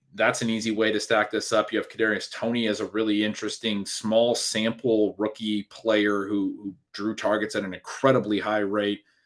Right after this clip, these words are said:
very wide range of what could happen with him. We don't know a lot about the off-field stuff or how, you know, whether he's gonna continue to sort of have some issues that might keep him from playing full slates of games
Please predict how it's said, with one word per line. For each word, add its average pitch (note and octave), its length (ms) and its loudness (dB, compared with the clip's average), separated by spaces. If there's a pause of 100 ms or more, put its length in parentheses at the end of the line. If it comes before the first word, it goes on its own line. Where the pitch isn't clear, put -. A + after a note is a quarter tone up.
(380)
very B2+ 280 8
wide A#2 260 6
range G#2+ 240 2
of G2 80 -4
what G#2 140 -2
could - 80 -2
happen G#2 240 0
with F#2 80 -10
him. G#2+ 100 -4
We G#2 80 0
don't G#2 140 -2
know G#2 100 -2
a - 20 -4
lot G2 220 0
about G2 180 -4
the G2+ 100 -4
off-field G2+ 420 -4
stuff G2 340 -4 (640)
or A2 140 6
how, A2 260 4
you G2 140 -4
know, E2 100 -10 (240)
whether A2+ 240 4
he's G#2+ 160 0
gonna G#2 220 0
continue G#2 380 -4
to F#2+ 100 -4
sort G#2+ 180 -2
of F#2 60 -6
have G#2+ 260 2
some G2+ 180 -2
issues G2 300 -2
that F#2+ 140 -6
might F#2+ 160 -4
keep - 200 -4
him G2+ 120 -6
from F2+ 160 -6
playing G2 380 -4
full G#2 180 -4
slates - 340 -2
of F#2 140 -8
games G2+ 420 0